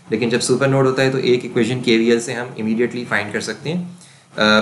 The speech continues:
पॉजिटिव प्रोब डीएमएम की अगर हम इधर रखें और नेगेटिव प्रोब इधर रखें, तो what do we get? We get V two minus V one equals plus ten, ठीक है। So this is one of those equations, ठीक है। एक इक्वेशन पहले आ गई थी,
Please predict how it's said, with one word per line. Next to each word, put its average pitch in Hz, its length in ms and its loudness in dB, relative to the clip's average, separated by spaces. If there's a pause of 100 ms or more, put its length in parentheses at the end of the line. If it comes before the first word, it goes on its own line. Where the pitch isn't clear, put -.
(100)
पॉजिटिव 131 420 2
प्रोब 131 380 2
डीएमएम 117 340 4
की 123 80 0
अगर 117 200 2
हम 120 140 -4
इधर 127 180 2
रखें 120 320 -4
और 110 160 -6
नेगेटिव 117 340 -4
प्रोब 110 300 0
इधर 117 180 -2
रखें, 107 280 -6 (420)
तो 113 60 0
what 117 200 2
do 139 80 2
we 135 100 0 (160)
get? 117 240 2
We 113 160 -2
get 117 260 2
V 120 220 -2
two 135 100 -2 (120)
minus 113 300 -4
V 107 120 0
one 120 180 -2 (240)
equals 110 400 0 (100)
plus 110 280 -4 (220)
ten, 87 140 -2 (920)
ठीक 110 140 -4
है। 131 180 0 (180)
So 123 120 0
this 156 240 2
is 175 160 6
one 139 160 4
of 139 140 2
those 139 160 2
equations, 92 520 0 (440)
ठीक 113 120 -6
है। 135 80 0
एक 139 220 2
इक्वेशन 147 300 0
पहले 139 300 2
आ 101 100 4
गई 90 140 0
थी, 87 180 -6